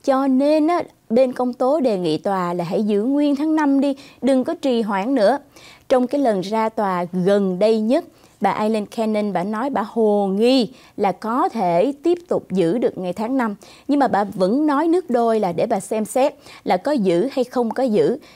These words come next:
Nhưng mà nhiều phần bà cho là khó lòng giữ được cái lịch là vào tháng năm năm sau sẽ diễn ra phiên xử. Đó là lý do vì sao mà ngày hôm thứ Ba hôm nay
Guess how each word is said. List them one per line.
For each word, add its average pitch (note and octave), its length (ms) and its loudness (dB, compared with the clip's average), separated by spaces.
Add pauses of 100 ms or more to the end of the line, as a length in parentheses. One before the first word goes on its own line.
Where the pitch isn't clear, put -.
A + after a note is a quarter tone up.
(100)
Nhưng D#4 160 2
mà D4+ 80 2
nhiều A#3 400 2
phần A3 320 -2
bà G3+ 120 -2
cho A3+ 340 -4
là G3 120 -2
khó B3 420 -4
lòng F#3+ 380 -2
giữ E3 220 0
được A#3 240 2
cái C#4 100 -2
lịch B3 220 0
là F3+ 220 -4
vào E3+ 200 -2
tháng A#3 260 -4
năm A3 220 -2
năm G#3 160 -6
sau G#3 340 0 (280)
sẽ G3 160 0
diễn F#3+ 320 0
ra A#3 240 -2
phiên G3 200 -6
xử. D#3+ 300 0 (380)
Đó A#3 280 0
là C#4 160 0
lý A3+ 300 0
do A3 320 -4
vì G3 220 0
sao A3 340 -6
mà F#3+ 80 -4
ngày F3+ 240 -2
hôm G#3+ 180 -4
thứ C4 180 -4
Ba A3 280 -4
hôm G#3+ 260 -4
nay G#3+ 180 0